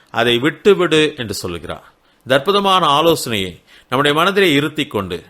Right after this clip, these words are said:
குடும்ப எல்லைகளிலே, நண்பர்களுக்குள்ளே, சபையிலே, சமுதாயத்திலே நாம் இதை பயிற்சி செய்வோமானால், நிச்சயம் சமாதானத்துக்கு அங்கே பஞ்சம் இருக்காது. அநேக பிரச்சனைகளை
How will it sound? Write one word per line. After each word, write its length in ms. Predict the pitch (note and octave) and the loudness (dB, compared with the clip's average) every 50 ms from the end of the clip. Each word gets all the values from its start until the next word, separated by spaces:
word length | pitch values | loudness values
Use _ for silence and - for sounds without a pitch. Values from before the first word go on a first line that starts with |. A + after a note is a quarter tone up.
| _ _ _ _ _ - | _ _ _ _ _ -8
குடும்ப 260 | - F3 F#3+ G#3+ G3+ G3 | -2 0 0 2 4 4
எல்லைகளிலே, 600 | F3+ D#3 C#3 C3 B2+ A2 A2+ G#2+ G#2 G2 F#2+ F#2+ F#2+ - - _ _ _ _ _ _ _ - | 2 4 4 2 0 0 0 -2 -2 -2 -4 -8 -12 -14 -20 _ _ _ _ _ _ _ -4
நண்பர்களுக்குள்ளே, 840 | C3 D3+ F3+ G3 G3 A3 G3+ F#3 E3+ D3+ - - A#2 A2 G2+ F#2+ G2 - - _ _ _ _ _ _ _ - | -2 -2 -2 2 2 2 4 4 0 0 -2 -4 -4 -2 -2 -4 -4 -10 -20 _ _ _ _ _ _ _ -6
சபையிலே, 640 | - - D#3+ E3+ D#3+ G#3 G3+ G3 F3+ C#3+ A2+ G#2 F#2+ F#2 F#2+ - _ _ _ _ _ - | -2 0 0 2 2 2 2 2 2 2 0 -2 -2 -8 -16 -20 _ _ _ _ _ -10
சமுதாயத்திலே 800 | - - D3+ E3+ G#3 G#3 G3+ F#3+ F3+ E3 C3+ - A#2 A2 G#2 F#2+ G2 - - _ _ _ _ _ _ _ - | -4 -4 -2 0 2 2 2 4 2 2 0 0 0 0 0 0 -2 -8 -20 _ _ _ _ _ _ _ -2
நாம் 160 | C#3 D#3 E3+ | -2 0 0
இதை 200 | F3+ E3 D#3+ D#3 | 0 0 0 0
பயிற்சி 400 | C3+ D3 F3 G#3+ B3 - - G#3+ | 0 2 0 0 0 -2 -6 -8
செய்வோமானால், 800 | G3 - F#3+ E3 D#3 D3+ C#3+ C3 B2+ B2 A#2+ B2 A#2+ G2+ F#2 F2+ - _ _ _ _ _ _ | -6 -2 -2 0 0 0 -2 -2 0 0 0 2 0 0 -2 -6 -16 _ _ _ _ _ _
நிச்சயம் 460 | - C#3+ D#3 D3+ - A3+ A3+ A3 G#3+ G3+ - | -6 -6 -4 -2 -2 0 0 0 0 -2 -4
சமாதானத்துக்கு 840 | D3+ C3+ D3 D#3+ F3 E3+ F3+ E3+ D#3 C3+ A2+ C#3 A2 - - A#2 G#2+ F#2+ E2+ E2 - - _ _ _ _ - | -4 -2 0 0 0 2 0 0 -2 -2 -6 -6 -8 -6 -4 -2 -2 -2 -4 -8 -16 -20 _ _ _ _ -10
அங்கே 220 | - B2+ C3+ C3 B2 | -6 -4 0 0 0
பஞ்சம் 400 | - - C#3+ D#3 E3+ F3+ F#3+ E3+ | 0 0 -2 -2 0 0 0 0
இருக்காது. 480 | C#3+ A2+ G2+ F#2+ - G#2 F#2 F2+ F2+ F#2 - _ _ _ _ _ - | 0 -2 -2 -2 -4 -4 -4 -4 -6 -12 -20 _ _ _ _ _ -8
அநேக 360 | - B2+ D#3 F#3+ G#3+ A3 G#3 G#3+ | -4 -2 0 2 2 2 2 0
பிரச்சனைகளை 640 | G#3+ F#3+ F3 E3 - F#3 E3 D#3 D3 B2+ B2 A#2 | 0 0 -4 -4 -4 -4 -2 -2 -2 2 2 0